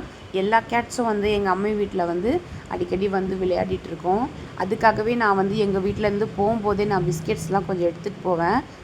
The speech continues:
அங்க இருக்கிற பூனைங்கெல்லாம் சாப்பிட்றதுக்காக. எனக்கு பூனைங்கன்னா ரொம்ப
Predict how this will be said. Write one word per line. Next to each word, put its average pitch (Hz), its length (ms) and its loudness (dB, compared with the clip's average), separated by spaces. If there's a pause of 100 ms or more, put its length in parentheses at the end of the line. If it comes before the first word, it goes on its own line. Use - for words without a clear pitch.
(140)
அங்க 180 160 0
இருக்கிற 185 260 0 (100)
பூனைங்கெல்லாம் 180 540 -2
சாப்பிட்றதுக்காக. 165 760 -4 (560)
எனக்கு 196 300 0
பூனைங்கன்னா 202 640 2
ரொம்ப 185 220 0